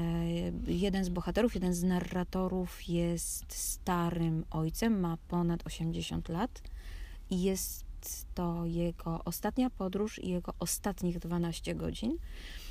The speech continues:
Natomiast, y, drugi narrator i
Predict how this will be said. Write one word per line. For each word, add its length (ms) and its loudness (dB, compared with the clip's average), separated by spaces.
Natomiast, 920 4
y, 180 2
drugi 520 4
narrator 680 4
i 120 0